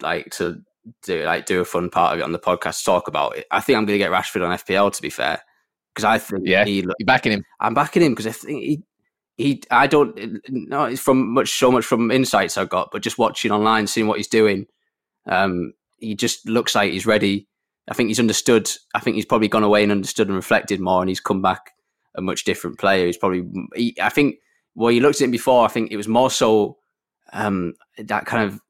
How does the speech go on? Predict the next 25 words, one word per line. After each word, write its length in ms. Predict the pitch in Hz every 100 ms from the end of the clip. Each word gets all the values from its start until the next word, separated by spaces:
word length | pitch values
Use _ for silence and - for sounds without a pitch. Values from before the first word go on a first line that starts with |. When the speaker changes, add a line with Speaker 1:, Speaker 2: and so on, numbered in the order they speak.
| _ _ _ -
Speaker 1:
inability 500 | 117 104 107 104 76
to 60 | 101
bounce 300 | 98 98 -
back, 480 | 98 95 - - _ _ _ _
to, 440 | - 101 98 92 80
to, 260 | - 104 92
like, 320 | 90 82 - -
an 420 | 80 113 113 113
inability 640 | 120 117 120 113 - 107 98
to 220 | - 101
make 260 | 104 101
that 160 | 107 95
mistake 640 | 101 - 104 98 92 - _ _ _ _ _ -
and 220 | 95 90
just 280 | 87 92 -
accept 460 | 90 - 101 - -
it 180 | 85 - _ _ _
and 140 | 87 85
go 180 | 90
again. 360 | 87 87 87 - _ _ _ _ -
And 80 | 113
it 20 |
was 100 | -
more 240 | 98 95
like 420 | 90 87 87 -